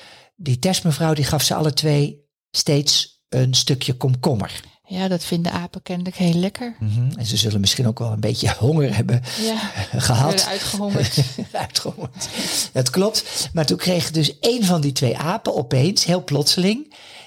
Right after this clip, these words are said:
Speaker 1: niet een stukje komkommer, maar een druif.
Speaker 2: Oh, ik dacht een tros bananen.
Speaker 1: Nee.
Speaker 2: Oh, nee.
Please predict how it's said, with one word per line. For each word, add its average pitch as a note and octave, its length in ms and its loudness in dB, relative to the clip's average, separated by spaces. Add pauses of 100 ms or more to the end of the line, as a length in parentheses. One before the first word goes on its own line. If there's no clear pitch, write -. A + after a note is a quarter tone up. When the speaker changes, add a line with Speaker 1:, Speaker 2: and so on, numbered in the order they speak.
(120)
Speaker 1:
niet A3 360 0
een C#3+ 60 4
stukje - 400 2
komkommer, G#3 800 -2
maar E3+ 280 0
een D#3 180 0
druif. F#3+ 600 2
Speaker 2:
Oh, C4 140 -2
ik G#3+ 100 -8
dacht - 220 -8
een F3 140 -6
tros E3 280 -8
bananen. F3+ 460 2 (720)
Speaker 1:
Nee. - 140 2
Speaker 2:
Oh, C#3+ 80 4
nee. F#3+ 140 0